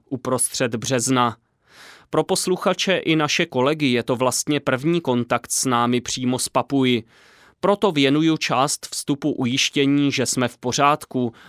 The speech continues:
A to taky, že jsme. Pochutnáváme si na polévce i kuřátku à la biskup Hank.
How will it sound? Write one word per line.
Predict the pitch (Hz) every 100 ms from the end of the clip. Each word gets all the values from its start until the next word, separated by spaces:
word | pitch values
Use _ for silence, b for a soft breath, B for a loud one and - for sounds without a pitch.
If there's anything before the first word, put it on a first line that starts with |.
| B -
A | 196
to | - 170 139
taky, | 123 - 123
že | 127
jsme. | - 127 147 131 - _ B B -
Pochutnáváme | 135 151 123 127 123 120 123 123 120
si | 156
na | 127
polévce | 120 131 120 117 - - 143
i | 147
kuřátku | 131 131 131 120 123 - 156 -
à | 131 120
la | 123 127
biskup | 120 120 - 139 123
Hank. | 143 160 143 -